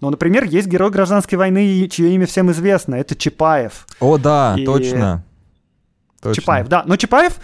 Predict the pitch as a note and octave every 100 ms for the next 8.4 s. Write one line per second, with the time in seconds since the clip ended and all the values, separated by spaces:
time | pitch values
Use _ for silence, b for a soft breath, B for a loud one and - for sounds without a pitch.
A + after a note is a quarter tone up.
0 | B G3 F3+ E3 C#4+ C#4 A3 F#3+ D3+ E3
1 | G#3+ F3 F#3+ A#3+ A#3 B B D#3 D3 C#3+
2 | C#3 - C#3 C3 C#3 C#3 A#3+ A#3 - -
3 | G3 G#3+ F#3 - G3+ F3 G#3 D#3+ C3+ D3+
4 | D3 F#3 D3 D#3+ D#3+ E3+ - C#3+ C#3+ F#3+
5 | D#4+ - B - C#3 E3 G#3 F3+ F3+ E3
6 | D3+ D#3+ C#3 C3 C3 B B D3+ - C3+
7 | A#3 G3+ D3+ C#3 - D#3 F3 F#3 F3+ E3+
8 | D#3 B2+ E3+ -